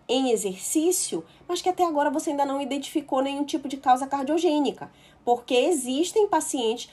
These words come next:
além de existirem pacientes que têm síncope só neuromediada, existem pacientes que têm doença cardíaca, mas que fizeram uma síncope neuromediada, certo? Então, eles não fizeram uma síncope de origem cardíaca, mesmo tendo uma C I V,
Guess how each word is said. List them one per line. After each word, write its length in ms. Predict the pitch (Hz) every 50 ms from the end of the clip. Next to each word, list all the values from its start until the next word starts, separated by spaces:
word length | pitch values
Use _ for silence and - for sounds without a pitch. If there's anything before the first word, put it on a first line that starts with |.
| - -
além 440 | - 254 262 262 285 302 392 480 480
de 80 | 415 415
existirem 640 | 359 294 302 294 - - - - 240 214 202 208
pacientes 680 | 214 233 220 220 - - 226 185 165 165 170 - - -
que 120 | - - 220
têm 340 | - - - 269 311 359 381
síncope 680 | - - - 302 247 233 - - 196 190 - 185 175
só 420 | - - - - - 285 294 359
neuromediada, 1040 | 339 294 233 208 196 185 190 196 185 170 160 170 175 175 208 262 302 285 226 170 - - - - - -
existem 580 | 294 302 277 226 233 285 359 440 - 480 453
pacientes 540 | - 349 339 - - 349 277 262 262 269 -
que 100 | - 285
têm 340 | 269 - 269 247 226 202 - - - _ _ _ -
doença 440 | 202 285 294 294 294 392 - 453 466
cardíaca, 520 | 453 427 392 349 254 247 302 359 370 440 427
mas 140 | 453 427
que 100 | - 453
fizeram 360 | 440 480 427 370 381 453 508 508
uma 100 | 415 -
síncope 480 | - - - 262 262 233 233 - 240
neuromediada, 880 | 220 220 208 208 202 202 196 190 185 208 196 165 160 156 156 - - - - - _ _ -
certo? 400 | - - 233 254 311 359 - 320
Então, 160 | 269 277 262
eles 120 | 262 269
não 100 | 294 349
fizeram 340 | 339 427 392 349 381 466 508
uma 120 | 466 359
síncope 460 | 311 - - 285 262 - 247 240 233 202
de 100 | 202 226
origem 300 | 214 202 208 214 220 214
cardíaca, 420 | - 240 226 226 339 381 403 403
mesmo 440 | 349 311 320 381 480 415 403 370 320
tendo 280 | - 339 320 349 359 440
uma 120 | 466 440
C 220 | - - 440 440 392
I 40 |
V, 380 | 330 226 233 233 220 185 160 -